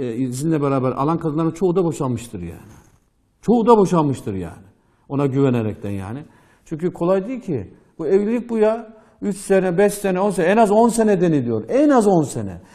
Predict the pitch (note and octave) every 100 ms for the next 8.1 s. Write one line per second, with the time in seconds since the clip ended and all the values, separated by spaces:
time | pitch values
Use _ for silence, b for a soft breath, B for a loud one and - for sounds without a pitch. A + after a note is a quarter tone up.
0 | B C#3 G#3 G3 F#3 A3+ A3+ D#3 F#3+ F#3
1 | F#3 F#3 G3+ D3+ D3+ D3+ C3+ D#3 C#3+ D3
2 | D3+ F#3 E3 A2 B B G#3+ A3 F#3+ F#3+
3 | D#3 F3 E3 F3 F3 F#3 E3+ D3+ E3+ E3+
4 | E3+ E3+ - F3 E3+ E3 E3+ E3 E3 B
5 | B - C#3+ D3+ C#3+ E3 D#3 E3 E3+ D#3+
6 | E3 E3 D#3+ D#3+ E3+ D#3 E3 E3+ F3+ G#3
7 | D#3+ E3 D#3+ D3+ F3 D#3 B2 G2+ G2+ F2+
8 | F2